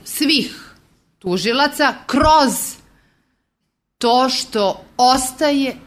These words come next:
u sastavu budućeg Visokog, e, saveta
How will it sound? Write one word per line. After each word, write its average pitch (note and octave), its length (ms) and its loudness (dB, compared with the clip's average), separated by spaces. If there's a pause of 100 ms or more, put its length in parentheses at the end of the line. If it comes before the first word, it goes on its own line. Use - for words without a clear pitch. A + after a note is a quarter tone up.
u E3 160 -12
sastavu A3 1080 -2 (280)
budućeg A#3+ 640 -2 (440)
Visokog, G#3+ 800 -6
e, F#3 260 -2
saveta F#3 920 -2